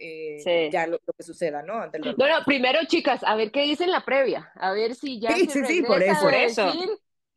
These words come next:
Speaker 3: sí, a ver si
Speaker 2: Oye,
Speaker 3: dice, "No,
Speaker 2: pero
Speaker 3: ya no vamos a ganar por la mínima, ya no lo firmo".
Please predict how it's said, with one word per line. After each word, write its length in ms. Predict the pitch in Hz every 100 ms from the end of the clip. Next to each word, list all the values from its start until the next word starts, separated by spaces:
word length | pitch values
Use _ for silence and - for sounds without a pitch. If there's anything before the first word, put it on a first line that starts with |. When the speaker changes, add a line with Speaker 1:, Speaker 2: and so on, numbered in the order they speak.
| _
Speaker 3:
sí, 240 | 277 294
a 140 | 226 233
ver 160 | 240
si 80 | 277 269
Speaker 2:
Oye, 180 | 247 254
Speaker 3:
dice, 60 |
"No, 80 | 254
Speaker 2:
pero 320 | 240 226 214
Speaker 3:
ya 100 | 247
no 140 | 247 269
vamos 280 | 277 302
a 60 | 311
ganar 260 | 294 294 247
por 140 | 311
la 80 | 294
mínima, 340 | 277 262 202
ya 120 | 190 208
no 80 |
lo 140 | 254 254
firmo". 360 | 269 254 233